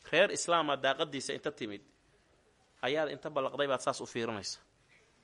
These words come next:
Intay ku arkeen adoo daaqadda ka fiirinaya, hadday mudac qaataan iyo irbad, oo ay isha kaa soo tuuraan, qaf kaa soo siiyaan,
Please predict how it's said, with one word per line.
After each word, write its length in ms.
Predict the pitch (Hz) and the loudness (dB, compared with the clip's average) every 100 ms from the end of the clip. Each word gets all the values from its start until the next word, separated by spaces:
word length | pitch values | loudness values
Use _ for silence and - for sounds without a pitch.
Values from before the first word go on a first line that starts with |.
| _ _ - - _ _ _ _ _ _ _ _ _ _ _ - - - - - - _ _ _ _ - | _ _ -20 -20 _ _ _ _ _ _ _ _ _ _ _ -20 -16 -16 -16 -20 -20 _ _ _ _ -12
Intay 320 | 127 196 196 | -6 0 0
ku 160 | - - | 0 -2
arkeen 420 | 131 123 - 160 | 0 -2 -2 0
adoo 220 | 143 165 | 2 2
daaqadda 360 | 143 139 147 156 | 4 4 4 2
ka 120 | 156 | 0
fiirinaya, 500 | 156 143 139 147 131 | -4 -2 0 0 0
hadday 260 | 120 139 156 | -2 -2 -2
mudac 280 | 143 165 - 127 | 0 0 0 2
qaataan 480 | 123 120 - 127 104 | 4 4 2 -2 -2
iyo 180 | - 127 127 | -6 -4 -2
irbad, 280 | 127 131 147 - _ _ _ _ _ _ _ _ _ _ _ _ _ _ _ | 0 0 -2 -4 _ _ _ _ _ _ _ _ _ _ _ _ _ _ _
oo 120 | 123 123 | -4 -2
ay 80 | 151 | -2
isha 200 | 147 - | -6 -6
kaa 240 | 151 - 151 | -8 -2 0
soo 200 | - 139 | 0 -4
tuuraan, 480 | - 123 120 110 101 - | -4 -2 0 0 -2 -2
qaf 160 | 247 - | -2 0
kaa 140 | 165 | -2
soo 140 | 156 151 | -2 -4
siiyaan, 360 | - 131 117 | -4 -4 -2